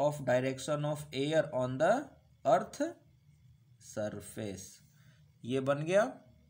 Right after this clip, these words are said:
और फिर पोल वाली हैं तो ये हाई से लो तो ये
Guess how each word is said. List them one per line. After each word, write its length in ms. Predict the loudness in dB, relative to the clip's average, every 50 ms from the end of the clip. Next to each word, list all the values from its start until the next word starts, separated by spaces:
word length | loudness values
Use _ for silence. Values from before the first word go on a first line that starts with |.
| _ _ _ _ _ _ _ _ _ _ _ _ _
और 220 | 0 2 2 2 0 -4
फिर 300 | -2 0 0 2 0 0 -4 -8 -14 _ _ _ _ _ _ _ _ _ _ _ _ _ _ _ -6
पोल 260 | -4 0 0 2 0
वाली 400 | 0 0 0 0 0 -2 -4 -4 -4
हैं 260 | -6 -6 -6 -6 -6
तो 160 | -4 -4 -2
ये 220 | -2 -2 -2 -2 -2 -4 -6 -10 -16 -20 -20 -10
हाई 340 | -4 0 2 2 2 0 -2
से 180 | -2 -2 0 0
लो 180 | 2 0 0 0 -2 -6 -10 -16 _ _ _ _ _ _ _ -12
तो 60 | -8
ये 220 | -6 -4 -4 -4